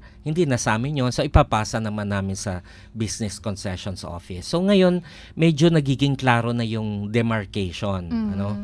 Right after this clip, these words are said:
Speaker 1: Ah, kaya lang, um, k-, yun nga, ah, fine-tuning pa rin kasi, ah, halimbawa, ah,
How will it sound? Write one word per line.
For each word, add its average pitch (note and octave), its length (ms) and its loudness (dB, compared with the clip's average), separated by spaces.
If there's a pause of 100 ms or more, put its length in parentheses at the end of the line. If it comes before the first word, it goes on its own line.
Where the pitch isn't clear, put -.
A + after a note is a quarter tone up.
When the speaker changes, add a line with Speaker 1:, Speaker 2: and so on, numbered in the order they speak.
(520)
Speaker 1:
Ah, A#2+ 480 4 (800)
kaya G#3 320 4
lang, D#3 400 2
um, D3 400 -2 (840)
k-, - 180 -14
yun F3+ 300 2
nga, B2 180 4 (140)
ah, B2+ 260 0
fine-tuning D3+ 800 2
pa C#3+ 160 2
rin A2 240 0
kasi, D3 380 -2 (400)
ah, A#2+ 320 0
halimbawa, D3+ 840 2
ah, G2 680 -6